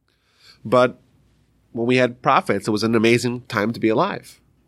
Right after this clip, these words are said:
You had, you could go to the prophet. The Talmud even talks about how people would go for the prophets. If you lost your iPhone,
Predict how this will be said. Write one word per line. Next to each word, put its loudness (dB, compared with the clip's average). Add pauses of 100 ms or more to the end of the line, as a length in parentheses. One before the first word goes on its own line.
(120)
You -2
had, 0
you 0
could -2
go 2
to 2
the 0
prophet. -4 (540)
The -4
Talmud 0
even 0
talks -2
about 0
how -4
people -6
would -2
go 4
for -6
the -2
prophets. -2 (200)
If -8
you -2
lost -2
your 0
iPhone, -2